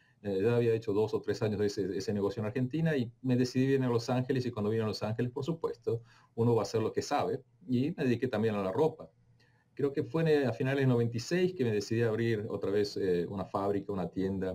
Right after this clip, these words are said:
aquí en Los Ángeles, y me fue bastante bien. Digo que me fue bastante bien. Eh, yo pienso que en esa época cualquiera que abriera una tienda de ropa como yo le, le hubiera ido bien, la economía estaba muy bien en cierto modo. Eh,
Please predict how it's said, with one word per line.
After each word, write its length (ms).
aquí 200
en 60
Los 160
Ángeles, 580
y 520
me 100
fue 160
bastante 380
bien. 240
Digo 140
que 100
me 100
fue 160
bastante 540
bien. 420
Eh, 420
yo 140
pienso 180
que 60
en 60
esa 200
época 300
cualquiera 380
que 80
abriera 220
una 140
tienda 280
de 80
ropa 260
como 200
yo 180
le, 180
le 140
hubiera 260
ido 200
bien, 260
la 80
economía 260
estaba 260
muy 220
bien 160
en 160
cierto 300
modo. 420
Eh, 640